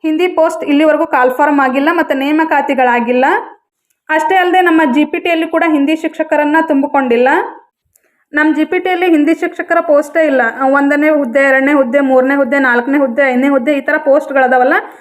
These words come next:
ಅಲ್ಲಿ ಹಿಂದಿ ಪೋಸ್ಟ್ ಇಲ್ಲ. ಹಾಗಾದ್ರೆ ಹಿಂದಿ ವಿಷಯವನ್ನ ಯಾರು ಬೋಧಿಸ್ತಾರಪ್ಪ ಅಂದ್ರ, ಸಾಮಾನ್ಯ ಶಿಕ್ಷಕರು ಇರ್ತಾರಲ್ಲ, ಅವರೇ ಹಿಂದಿ ವಿಷಯವನ್ನು ಕೂಡ ಬೋಧನೆ ಮಾಡ್ತಾರ.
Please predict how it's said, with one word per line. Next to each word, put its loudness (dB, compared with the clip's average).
ಅಲ್ಲಿ 0
ಹಿಂದಿ -2
ಪೋಸ್ಟ್ -2
ಇಲ್ಲ. 2
ಹಾಗಾದ್ರೆ 0
ಹಿಂದಿ 0
ವಿಷಯವನ್ನ 0
ಯಾರು 2
ಬೋಧಿಸ್ತಾರಪ್ಪ 0
ಅಂದ್ರ, 2
ಸಾಮಾನ್ಯ 0
ಶಿಕ್ಷಕರು -2
ಇರ್ತಾರಲ್ಲ, -2
ಅವರೇ 2
ಹಿಂದಿ 2
ವಿಷಯವನ್ನು 0
ಕೂಡ 0
ಬೋಧನೆ 0
ಮಾಡ್ತಾರ. 0